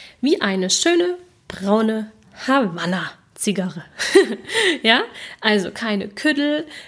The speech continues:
nicht dunkelschwarz oder richtig, richtig dunkelbraun und knochenhart, sondern eben schön geformt und am besten ist es, wenn's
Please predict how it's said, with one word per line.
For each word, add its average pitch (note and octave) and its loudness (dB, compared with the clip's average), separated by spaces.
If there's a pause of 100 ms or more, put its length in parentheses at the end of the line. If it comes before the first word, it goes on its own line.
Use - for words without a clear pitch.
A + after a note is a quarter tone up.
nicht B3 2
dunkelschwarz A#3 0
oder F#3+ -2
richtig, G#3 -2
richtig G#3+ -2
dunkelbraun G3+ 2
und G3+ -4
knochenhart, C#4 0 (600)
sondern A3+ 4
eben G#3+ 4 (200)
schön C4 4 (120)
geformt G#3+ 0 (220)
und G3 0 (960)
am F#3+ 2
besten G#3+ 2
ist G3+ 0
es, F#3+ -4
wenn's F#3+ -2